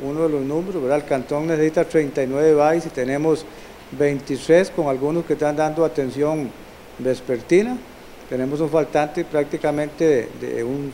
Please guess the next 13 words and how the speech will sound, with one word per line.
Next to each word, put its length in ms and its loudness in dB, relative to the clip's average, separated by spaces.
cincuenta 520 -2
por 220 -6
ciento. 460 -2
Una 240 2
población, 680 2
como 180 -4
lo 80 0
hemos 180 -2
dicho 240 0
en 60 -2
otras 180 2
ocasiones, 520 0
de 220 2